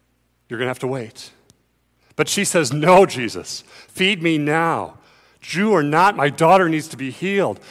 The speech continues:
She's insisting on Resurrection Day, Easter. Jesus says, "Okay,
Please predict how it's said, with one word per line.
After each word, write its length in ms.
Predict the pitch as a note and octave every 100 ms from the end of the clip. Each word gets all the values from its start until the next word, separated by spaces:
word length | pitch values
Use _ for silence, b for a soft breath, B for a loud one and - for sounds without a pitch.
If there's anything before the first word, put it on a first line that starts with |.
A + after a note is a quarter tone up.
| B
She's 360 | - A3 B3+ A#3
insisting 560 | G3+ - G3+ - F3
on 160 | E3 D3+
Resurrection 600 | E3 D3 D3+ D#3 - C3
Day, 340 | B2+ A#2+ A2+ - _ _ _ _ _ _ _ _ -
Easter. 500 | C3 - - - _ _ _ _ _ _ _ _ _ _ _ _ _ _ _ _ _ _ _ _ _ _ _ _ _ _ _ _ _ _ _ -
Jesus 340 | - A#2+ G#2+
says, 240 | - A#2 A2+
"Okay, 400 | D3+ - G2+